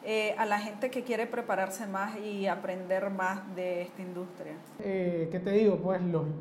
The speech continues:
Speaker 2: los libros con los cuales, por lo menos,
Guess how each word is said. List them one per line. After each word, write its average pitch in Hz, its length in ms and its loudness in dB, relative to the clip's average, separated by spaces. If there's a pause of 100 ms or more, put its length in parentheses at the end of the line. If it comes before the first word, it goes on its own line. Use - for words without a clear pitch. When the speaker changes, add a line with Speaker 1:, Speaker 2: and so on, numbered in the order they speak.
Speaker 2:
los 147 220 -4
libros 208 680 4 (200)
con 160 140 -6
los 147 160 -4
cuales, 147 500 -4 (800)
por 156 80 -2
lo 147 80 2
menos, 175 320 4